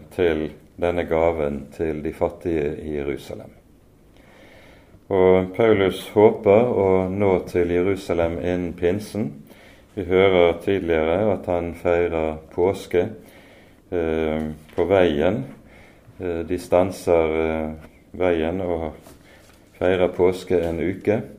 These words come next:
eh, og så reiser han og følgesvennene videre.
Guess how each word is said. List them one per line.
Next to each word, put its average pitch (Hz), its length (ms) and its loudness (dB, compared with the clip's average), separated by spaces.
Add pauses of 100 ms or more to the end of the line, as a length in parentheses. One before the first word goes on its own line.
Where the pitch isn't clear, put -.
(760)
eh, 87 520 -2
og 87 100 -8
så - 260 0 (440)
reiser 80 680 -2 (180)
han 98 300 -4
og 98 160 -6
følgesvennene 87 960 0
videre. 78 480 -4